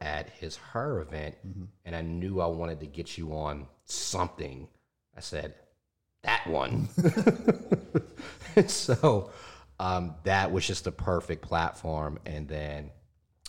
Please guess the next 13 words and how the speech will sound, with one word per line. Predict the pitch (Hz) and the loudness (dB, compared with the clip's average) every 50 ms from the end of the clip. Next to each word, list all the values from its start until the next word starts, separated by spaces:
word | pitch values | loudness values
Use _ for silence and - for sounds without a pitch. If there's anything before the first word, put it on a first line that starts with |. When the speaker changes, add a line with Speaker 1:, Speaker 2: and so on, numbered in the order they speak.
| - - - | -14 -12 -12
Speaker 1:
of | - - | -8 -4
course, | - - 90 85 82 - - | -2 0 0 0 0 0 0
Watson, | - 78 78 - - - - 78 76 76 76 76 78 - - | 0 2 2 0 -2 -6 -6 -6 -6 -6 -6 -8 -10 -12 -16
you | - 80 | -20 -18
know, | 76 76 76 | -14 -12 -10
one | 78 80 80 | -8 -6 -6
of | 78 | -6
my | 78 76 73 | -6 -6 -8
favorite | - - 78 73 76 76 - | -8 -8 -6 -6 -6 -8 -8
poets, | - - 80 76 73 73 71 71 - - | -8 -6 -6 -4 -4 -6 -6 -8 -8 -8
one | 104 107 110 110 | -6 -4 -4 -2
of | 107 101 | -2 -4
Speaker 2:
Mm. | 98 92 85 76 76 73 - | -4 -6 -6 -8 -10 -10 -12